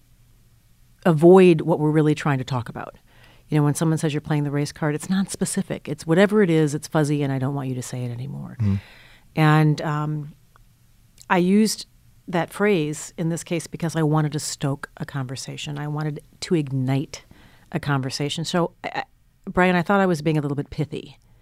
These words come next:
Speaker 1: by turning that phrase on its head. And instead of saying, "Stop talking," I was saying, "Let's talk."
Speaker 2: Yeah, and boy, did it work. And to remind people of the origin story of the Race Card Project a little bit, you first started this by leaving postcards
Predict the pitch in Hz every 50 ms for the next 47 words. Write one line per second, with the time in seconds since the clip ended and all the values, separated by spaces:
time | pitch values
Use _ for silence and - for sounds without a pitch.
0 | _ _ _ _ - - - - - _ - 147 143 - - 180 165 156 151 147
1 | 147 - - 156 143 143 143 135 - 143 135 139 139 - - 151 135 135 135 135
2 | 135 143 - - - - - - - - - - 151 143 143 143 139 143 147 156
3 | - - 170 156 143 - - 151 147 135 - - 156 143 - - - 156 143 139
4 | - 143 135 135 135 139 135 - 156 139 131 127 123 123 127 131 - - - -
5 | - - - - _ - - - _ _ _ - - 107 110 107 101 95 78 -
6 | - - 120 113 104 95 113 113 117 117 120 117 101 107 101 101 127 147 147 104
7 | - - - 104 104 - - 120 113 113 117 120 127 131 131 120 - 135 123 127
8 | 139 120 113 113 101 101 107 104 - 113 117 123 131 131 117 113 120 110 104 92
9 | - - - 117 107 107 107 104 104 104 95 92 98 98 101 101 98 - - -
10 | 110 101 98 - - 120 107 104 - 110 101 98 - 107 95 104 104 98 95 95
11 | 95 101 101 92 87 - - - - - - - - - - - 117 104 - -
12 | - - 127 - - - 127 120 117 107 110 104 95 107 104 98 - - - 104
13 | 104 98 107 110 107 98 104 101 98 - - - 147 160 185 196 - - - -
14 | 113 95 87 85 78 80 82 - - -